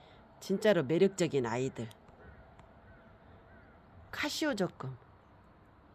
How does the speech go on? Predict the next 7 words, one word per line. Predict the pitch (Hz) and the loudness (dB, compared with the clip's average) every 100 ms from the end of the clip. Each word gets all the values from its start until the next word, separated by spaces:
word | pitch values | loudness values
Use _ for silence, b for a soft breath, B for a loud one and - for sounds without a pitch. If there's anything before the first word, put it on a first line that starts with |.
| - - - - 160 | -20 -20 -20 -16 -12
와, | 147 127 107 B B - | -10 -10 -14 B B -6
진짜 | 170 160 143 | -4 0 0
이 | 147 135 | 0 0
묘한 | 151 175 202 180 143 | 2 4 4 2 0
색감 | 180 - 185 | -4 -2 -2
좀 | 160 143 | 0 -2
보세요. | 131 127 117 143 | -4 -6 -8 -8